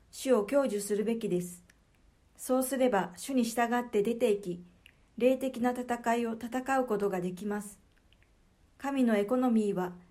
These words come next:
私たちが主に来て、主を享受し、主を表現し、主の命の中で、神のエコノミーのために、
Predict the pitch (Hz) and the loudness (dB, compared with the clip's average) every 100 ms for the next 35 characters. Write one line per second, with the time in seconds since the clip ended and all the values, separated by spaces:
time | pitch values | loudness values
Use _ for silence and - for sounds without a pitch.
0 | _ _ 196 208 254 - 240 214 202 208 | _ _ -8 -4 -4 -2 -6 -4 -6 -4
1 | 254 233 226 - 185 - _ _ _ _ | -2 -2 -2 -6 -6 -8 _ _ _ _
2 | - - 247 - 269 269 208 196 196 190 | -10 -2 -2 0 0 0 -2 -4 -6 -8
3 | - _ _ _ - 233 208 190 247 262 | -12 _ _ _ -10 -2 -2 0 2 2
4 | 254 262 226 - 180 - _ _ _ _ | 4 0 0 -2 -6 -6 _ _ _ _
5 | - - 254 220 220 269 269 - 202 196 | -18 -6 -2 0 2 0 -2 -4 -4 -4
6 | 202 202 180 175 - _ _ _ - 262 | -2 -2 -4 -6 -10 _ _ _ -8 0
7 | 262 226 196 196 262 262 233 208 190 196 | 2 4 2 0 0 2 2 2 0 -4
8 | 196 208 185 | -2 -2 -4